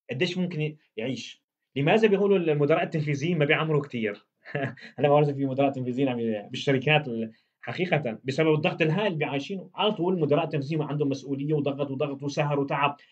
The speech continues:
وملاحقين هون في تقصير، وملاحقين هون في، آه، مشاكل وما إلى ذلك، وعم يحاولوا ي-، ي-، ياخذوا فرص جديدة. عايشين بضغط، ما عم يرتاحوا أبدًا. عم يسهروا الساعة تنتين بالليل ويفيقوا الساعة ثمانية الصبح ورايحين، وضغوط العمل، وخسرنا هاي الصفقة،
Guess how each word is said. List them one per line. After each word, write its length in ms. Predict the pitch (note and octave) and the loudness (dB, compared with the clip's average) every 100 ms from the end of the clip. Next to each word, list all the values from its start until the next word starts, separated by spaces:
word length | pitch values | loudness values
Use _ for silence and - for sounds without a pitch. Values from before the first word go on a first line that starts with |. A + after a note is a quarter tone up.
| _ - | _ -4
وملاحقين 460 | D3+ D#3 D3 E3+ D3+ | 0 0 0 0 2
هون 180 | D#3 | 2
في 100 | D3+ | 0
تقصير، 360 | D3+ D#3 - D#3+ | -4 -4 -2 -2
وملاحقين 300 | D#3 D3+ E3 | 0 -2 0
هون 180 | D#3 D#3 | 2 2
في، 300 | D#3+ D#3+ D#3 | 2 2 2
آه، 400 | D3+ - - C#3+ | 0 -16 -8 0
مشاكل 460 | D3+ D#3 D#3+ D#3+ | 2 4 2 4
وما 240 | D#3 D#3 D#3 | 4 4 4
إلى 120 | D#3+ | 2
ذلك، 220 | D3 D#3+ | 2 0
وعم 160 | D#3 D#3 | 0 -2
يحاولوا 460 | D3+ E3 D#3+ D#3 | 2 2 2 2
ي-، 160 | D#3 C#3+ - _ | 0 -6 -10 _
ي-، 380 | C#3 C#3+ D3 D3 | -2 0 0 0
ياخذوا 300 | D3 D3+ D3+ | 0 0 -2
فرص 280 | D3+ D#3+ D3+ | 2 0 0
جديدة. 460 | C#3 E3 D#3 D#3+ - | 0 2 2 0 -2
عايشين 420 | - F3 F3+ B3+ | 0 0 2 2
بضغط، 380 | A3 A#3+ B3+ - _ _ _ _ _ _ _ _ | 2 0 -2 -6 _ _ _ _ _ _ _ _
ما 60 | G3 | 0
عم 140 | C4+ | 4
يرتاحوا 520 | C4 A#3 C#4 A#3 G#3+ A#3+ | 6 6 2 2 2 4
أبدًا. 380 | B3+ E3 A2+ - _ _ _ _ - | 2 0 -4 -8 _ _ _ _ -4
عم 60 | F3+ | -2
يسهروا 280 | F3+ B3+ | 4 6
الساعة 200 | A#3 A#3 | 6 4
تنتين 300 | A3+ A3+ A#3+ | 2 4 4
بالليل 240 | A3 A3+ A#3 | 6 8 6
ويفيقوا 260 | G3+ A3+ | 4 2
الساعة 280 | A3 G#3 A3 | 2 2 0
ثمانية 200 | A3 A3 | 2 2
الصبح 340 | G#3+ A3+ A3 G#3+ | 4 4 2 0
ورايحين، 500 | G#3+ G3 A3+ A3+ A3 - - | 0 0 4 2 2 -12 -4
وضغوط 380 | - A3 A#3+ A#3+ | 4 8 8 8
العمل، 500 | G#3+ G3+ G#3+ A3 A3 - | 6 4 0 0 0 -6
وخسرنا 460 | D#3 - A#3+ A3+ | -6 0 2 4
هاي 60 | A3 | 4
الصفقة، 560 | A3 A3 A3 A3 A3 | 4 2 2 2 0